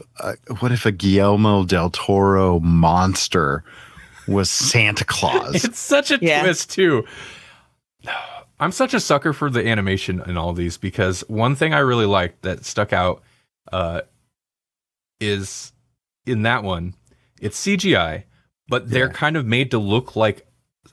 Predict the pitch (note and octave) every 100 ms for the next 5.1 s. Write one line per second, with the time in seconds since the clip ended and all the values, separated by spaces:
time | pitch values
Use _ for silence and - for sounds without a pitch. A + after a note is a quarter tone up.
0 | - - - - A2 - A2+ G#2+ - A2
1 | A2+ - G2 A2+ A2+ G2 F#2+ F#2+ - -
2 | - - - F#2+ - F#2+ G#2 - E3 F3+
3 | D#3 F3 E3+ F#3 C3+ A#2+ B2+ C#3 - F3+
4 | F3+ - B2+ C#3 - D#3 - - D3 D3
5 | C#3